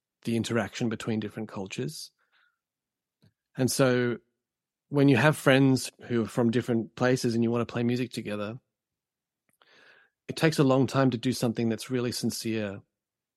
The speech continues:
and really authentic and values everyone's individual contributions in a way that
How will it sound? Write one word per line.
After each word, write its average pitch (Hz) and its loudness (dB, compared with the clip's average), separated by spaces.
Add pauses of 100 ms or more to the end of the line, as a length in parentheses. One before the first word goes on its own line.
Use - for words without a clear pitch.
(180)
and 117 -2
really 110 -2
authentic 104 -6
and 107 -8 (440)
values 120 2 (380)
everyone's 120 2
individual 117 0
contributions 117 -2
in 113 0
a 113 0
way 113 0
that 110 -2